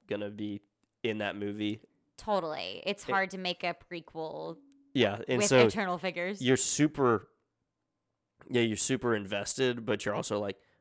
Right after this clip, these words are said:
Speaker 1: "But I kinda know how his story
Speaker 2: Like, I
Speaker 1: is."
Speaker 2: know he's not gonna die.
Speaker 1: Yeah.
Speaker 2: Yeah.
Speaker 1: "I know he ain't gonna get got here. I know that comes later."
Speaker 2: <laughs> I know he does.
Speaker 1: Mm-hmm.
Speaker 2: Not here. It is. There was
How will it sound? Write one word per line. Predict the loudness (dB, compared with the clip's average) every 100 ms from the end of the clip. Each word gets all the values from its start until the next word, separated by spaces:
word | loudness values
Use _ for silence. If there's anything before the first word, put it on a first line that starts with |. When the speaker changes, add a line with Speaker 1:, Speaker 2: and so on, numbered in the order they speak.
| _
Speaker 1:
"But | -20
I | -20
kinda | -14 -10 -6
know | -6 -4
how | -6
his | -8 -8
story | -8 -4 -4 -4
Speaker 2:
Like, | -4
I | 0
Speaker 1:
is." | 0
Speaker 2:
know |
he's | 0 -2
not | -4
gonna | -4
die. | -2 -2 -2 -6 -4
Speaker 1:
Yeah. | -4 -4 _ _ -20
Speaker 2:
Yeah. | -14 -12 -4
Speaker 1:
"I | 2
know | 6
he | 6
ain't | 6 4
gonna | 2
get | 2 2
got | 4 4 4
here. | 0 0 -8
I | -10
know | -6
that | -2 -2
comes | -4 -8
later." | -4 -4 -6 -14 -20
Speaker 2:
<laughs> | -14 -2
I | -2 -2 -6 -6
know | -4
he | -4
does. | -2 -4 -4 -12 -8
Speaker 1:
Mm-hmm. | -6 -6 -8
Speaker 2:
Not | -10
here. | -12 -16 -20 _ -20 -20 _ _
It | -6
is. | -4 -4
There | -6 -8
was | -8